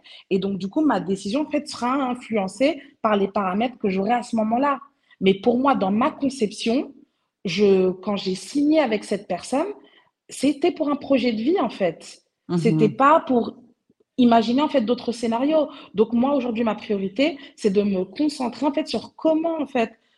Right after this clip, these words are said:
Speaker 1: je, je peux être, comment dire, une bonne épouse, je peux être, comment dire, une bonne compagnon de vie, et comment on peut construire, en fait, ensemble pour que notre mariage, euh, fonctionne. Et donc, ça, ça implique que, forcément,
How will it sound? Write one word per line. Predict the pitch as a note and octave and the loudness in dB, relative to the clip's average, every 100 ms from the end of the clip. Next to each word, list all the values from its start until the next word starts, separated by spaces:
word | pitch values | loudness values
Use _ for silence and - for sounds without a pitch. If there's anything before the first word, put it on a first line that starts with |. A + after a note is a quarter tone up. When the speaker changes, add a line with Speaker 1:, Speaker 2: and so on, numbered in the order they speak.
| _ | _
Speaker 1:
je, | F#3 G3 G3 F#3+ F3+ F3+ D#3+ | -2 4 4 4 2 0 -2
je | D#3+ F3+ F3 _ _ _ | -2 -2 -4 _ _ _
peux | - D4+ | 2 4
être, | D#4 | 4
comment | D#4 A3 G#3 G3 | 2 0 2 -2
dire, | G3+ | -2
une | F#3+ F3+ | -2 2
bonne | F#3+ F#3 | 2 0
épouse, | E3+ - B3 - - - - - | -4 -4 -4 -4 -8 -18 -20 -16
je | - F#3 | 0 0
peux | - D#4 | 2 4
être, | D#4+ D#4+ | 4 4
comment | A#3+ G#3+ | 0 0
dire, | G#3 A3 G#3+ | -2 -2 0
une | G3+ | 0
bonne | F3+ A3+ A#3 - _ _ | 2 2 0 -8 _ _
compagnon | - G#3+ G#3+ G3 F#3+ | -6 -2 0 -2 -2
de | F3 | -2
vie, | F3 E3+ B3+ - - - - | -4 -4 -6 -8 -20 -12 0
et | G3 | 0
comment | G3+ A#3+ C4+ | 2 4 4
on | E4 | 2
peut | - | -2
construire, | C#4 - B3 - E4+ D4+ | -2 0 -2 0 0 0
en | |
fait, | - G#3 - | -2 -4 -2
ensemble | A3 - F4+ F4 | -4 -2 -4 -4
pour | G#3+ | -4
que | - | -2
notre | G3 G3 | -2 -2
mariage, | G3+ G#3 A#3 A3 G#3+ | 0 2 0 0 -2
euh, | - F#3 | 0 0
fonctionne. | - G3+ - A4 E4+ A3+ - - - - | 0 -6 -4 -2 -2 -2 -8 -18 -4 2
Et | G#3+ | 4
donc, | A3 | 4
ça, | A3 D4 | 2 0
ça | - | 2
implique | A3 G#3 G#3 - C#4+ F#4+ - - _ _ _ _ | 0 0 -2 -2 0 0 -2 -20 _ _ _ _
que, | B3+ C4+ D#4 - | 4 4 2 -2
forcément, | - D#4+ - - B3 A3+ C#4+ | 2 2 0 -2 0 2 -2